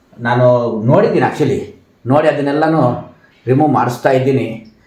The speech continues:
ಇದೆಲ್ಲ ಮಾಡ್ತಾ ಇರೋದು ಇಂಜಿನಿಯರ್ಗಳು, ಎಜುಕೇಟೆಡ್ ಆಗಿರುವಂತಹ ದಡ್ಡ ಇಂಜಿನಿಯರ್ಸ್,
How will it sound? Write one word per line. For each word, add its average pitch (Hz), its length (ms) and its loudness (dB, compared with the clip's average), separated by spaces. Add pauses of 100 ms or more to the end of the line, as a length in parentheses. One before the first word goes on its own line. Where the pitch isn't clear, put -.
(160)
ಇದೆಲ್ಲ 175 500 2
ಮಾಡ್ತಾ 151 320 -2
ಇರೋದು 135 640 0 (840)
ಇಂಜಿನಿಯರ್ಗಳು, 185 760 2 (1800)
ಎಜುಕೇಟೆಡ್ 208 840 2
ಆಗಿರುವಂತಹ 185 720 2 (640)
ದಡ್ಡ 143 240 0
ಇಂಜಿನಿಯರ್ಸ್, 175 1000 0